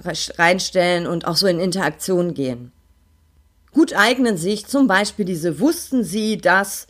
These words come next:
Punkt, Punkt, Punkt“ Fragen. Oder auch, „Was glauben Sie, warum Sie jetzt hier sitzen und mir zuhören sollten?“ Und dann beantwortest du dir die Frage selber,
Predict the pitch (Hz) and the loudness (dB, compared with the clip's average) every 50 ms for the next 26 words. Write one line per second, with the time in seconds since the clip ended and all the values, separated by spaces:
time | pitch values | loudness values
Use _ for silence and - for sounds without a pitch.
0 | _ _ _ - 220 202 - - 180 170 151 - - 151 143 131 - - - 135 | _ _ _ 0 2 2 0 -2 -4 -4 -4 -6 -8 -8 -8 -8 -12 -12 -12 -10
1 | 123 120 113 117 - - _ _ _ _ _ _ _ _ _ - - 226 254 240 | -10 -10 -12 -16 -20 -20 _ _ _ _ _ _ _ _ _ 0 2 4 4 4
2 | 185 156 180 185 202 208 208 - - _ - - _ _ _ _ _ - - 190 | 4 4 4 4 4 4 2 -2 -10 _ -20 -20 _ _ _ _ _ 0 0 0
3 | 208 - - 180 180 185 202 214 208 208 190 151 185 226 226 226 240 240 226 226 | 0 0 0 2 4 4 6 4 4 2 -2 -2 -2 0 0 2 2 0 0 -2
4 | - _ _ _ _ _ _ _ _ _ _ - 160 175 185 233 240 233 302 - | -6 _ _ _ _ _ _ _ _ _ _ -4 -2 0 2 2 2 2 2 2
5 | - 180 180 - - 190 180 165 165 233 240 233 - - 214 190 - 180 180 175 | 2 2 2 0 -4 -4 -2 2 2 2 2 2 -2 -10 -8 -8 -6 -4 -4 -6
6 | 175 - 247 269 269 240 226 208 202 208 202 180 170 185 175 175 175 180 180 - | -4 -2 0 2 4 4 4 4 4 2 2 0 -2 0 0 2 2 2 0 -2
7 | - 180 175 170 165 160 156 - _ _ _ _ _ _ _ _ _ _ _ _ | -4 -6 -6 -6 -6 -8 -10 -14 _ _ _ _ _ _ _ _ _ _ _ _
8 | _ - 180 185 170 175 165 180 147 143 170 170 165 175 170 160 165 156 - 175 | _ -4 0 0 0 2 0 0 0 0 0 0 0 0 -2 -2 -4 -8 -8 -6
9 | 165 156 160 156 151 151 - - 165 156 143 143 143 143 143 139 - - 143 147 | -4 -2 -2 -2 -4 -6 -8 -6 -2 -2 -2 -2 -2 -2 -4 -4 -6 -6 -4 0
10 | 170 180 190 175 185 180 165 170 170 165 | 2 2 2 2 2 0 0 0 -4 -6